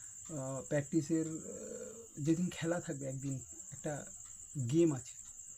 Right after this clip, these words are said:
নব্বই মিনিটের একটা খেলা, সেই খেলার আগে ঠিক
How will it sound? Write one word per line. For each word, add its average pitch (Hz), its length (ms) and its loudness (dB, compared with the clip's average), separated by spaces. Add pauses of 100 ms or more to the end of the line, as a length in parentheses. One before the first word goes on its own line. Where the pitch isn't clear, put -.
(320)
নব্বই 151 280 6
মিনিটের 170 340 0
একটা 143 160 -4
খেলা, 131 340 -6
সেই 170 220 4
খেলার 151 360 -4 (560)
আগে 135 320 -2 (580)
ঠিক - 120 -2